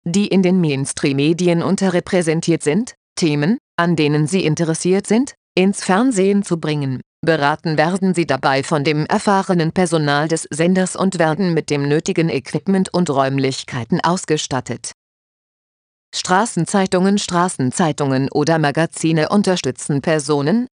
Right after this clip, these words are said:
die aus verschiedenen Gründen vom Arbeitsmarkt ausgeschlossen sind, wie zum Beispiel Obdachlose oder Asylbewerberinnen und Asylwerber.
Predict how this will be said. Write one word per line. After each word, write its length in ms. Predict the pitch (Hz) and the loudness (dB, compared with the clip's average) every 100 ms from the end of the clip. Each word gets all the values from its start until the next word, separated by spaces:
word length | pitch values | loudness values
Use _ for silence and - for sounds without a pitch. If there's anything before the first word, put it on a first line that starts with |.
| _ | _
die 220 | 156 190 - | -2 0 2
aus 220 | 202 - | -2 0
verschiedenen 640 | 151 - 208 190 180 151 | -2 0 -2 0 0 0
Gründen 380 | 147 170 202 190 | 0 2 2 0
vom 260 | - 180 170 | 0 0 0
Arbeitsmarkt 720 | 156 160 151 156 - 160 208 - | 0 0 0 0 0 -2 -2 -2
ausgeschlossen 840 | 147 208 - 190 - 151 151 240 220 | 0 0 -2 -4 0 -2 2 2 2
sind, 320 | 202 285 - _ - | 0 -2 -8 _ -4
wie 200 | 160 165 | -2 0
zum 200 | - 165 | 0 0
Beispiel 460 | 139 139 - 170 175 | 0 -2 0 0 2
Obdachlose 800 | 175 - 190 196 190 190 180 - | -2 0 -2 0 0 2 0 0
oder 280 | 190 196 160 | 2 2 0
Asylbewerberinnen 1160 | 156 139 185 170 175 143 143 151 147 190 185 190 | 0 2 2 2 2 2 2 0 2 2 2 0
und 240 | 175 - | -2 0
Asylwerber. 840 | 180 147 220 208 185 135 139 127 | -2 2 2 2 0 0 0 -2